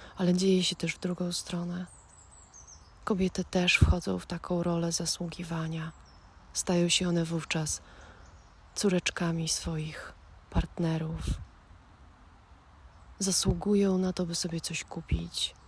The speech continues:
Zasługują na to, by dostać pieniądze. Zasługują na to, by partner lub mąż na coś się zgodził. Dużo jest tutaj wokół tych słów „zasługuje”.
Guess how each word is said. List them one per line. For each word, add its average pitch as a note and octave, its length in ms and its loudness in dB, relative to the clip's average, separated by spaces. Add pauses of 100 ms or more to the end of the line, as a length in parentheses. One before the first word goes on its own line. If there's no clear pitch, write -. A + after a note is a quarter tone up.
(140)
Zasługują F#3 680 0
na F3 140 0
to, F3 120 -4
by E3 120 0
dostać - 420 -2
pieniądze. D#3 760 -4 (720)
Zasługują F#3 680 2
na F3 240 2
to, E3+ 220 -4
by E3 280 -2 (320)
partner F#3 520 4
lub E3 220 -4
mąż F3+ 360 4
na E3 120 -2
coś E3 180 -8
się - 220 -4
zgodził. E3 580 -6 (1700)
Dużo G3 420 6
jest D3+ 440 -4
tutaj F3+ 240 -4
wokół F3+ 380 -6
tych - 180 -4
słów F#3+ 300 -2
„zasługuje”. F#3+ 760 -2